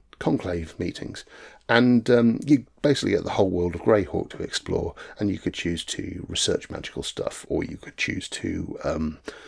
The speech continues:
travel to different places and, and, uh, fight in certain wars that were happening,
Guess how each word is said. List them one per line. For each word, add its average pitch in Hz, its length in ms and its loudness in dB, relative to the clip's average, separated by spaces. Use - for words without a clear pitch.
travel 90 380 2
to - 100 -8
different - 320 -6
places 82 400 -4
and, 80 200 -4
and, 80 320 -4
uh, 78 180 -2
fight - 460 -2
in 87 100 0
certain 82 480 -2
wars 87 340 0
that - 100 -6
were 82 120 -4
happening, - 560 -8